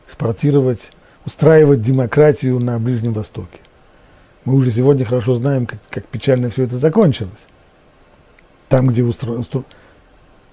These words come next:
там, где была авторитарная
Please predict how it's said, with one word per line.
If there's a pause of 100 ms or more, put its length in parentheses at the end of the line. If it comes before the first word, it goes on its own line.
(260)
там,
где
была (1120)
авторитарная